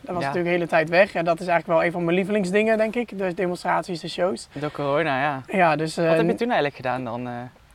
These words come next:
Speaker 1: Nou, veel lessen, die gingen nog redelijk door. En ik heb dan, ja, social media natuurlijk en de webshop. En we hebben een platform opgezet van Horseville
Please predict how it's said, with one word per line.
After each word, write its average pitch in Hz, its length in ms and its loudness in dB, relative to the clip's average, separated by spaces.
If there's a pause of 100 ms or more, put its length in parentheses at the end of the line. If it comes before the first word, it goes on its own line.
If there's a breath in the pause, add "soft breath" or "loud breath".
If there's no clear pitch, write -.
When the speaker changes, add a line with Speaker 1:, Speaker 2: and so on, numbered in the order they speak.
(120)
Speaker 1:
Nou, 185 200 -4
veel 202 200 2
lessen, 185 300 2
die 240 80 -4
gingen 247 200 -2
nog 233 120 -2
redelijk 226 300 0
door. 254 240 4 (160)
En 175 160 -4
ik 175 100 -4
heb 170 160 -2
dan, 165 140 0
ja, 170 100 0
social 170 340 -4
media 190 200 4
natuurlijk 208 500 2
en 170 100 -2
de 165 60 -4
webshop. 202 460 0 (460 soft breath)
En 175 220 2
we 175 60 2
hebben 175 200 6
een 165 60 0
platform 196 420 2
opgezet 196 600 -2
van 170 120 -4
Horseville 175 360 -2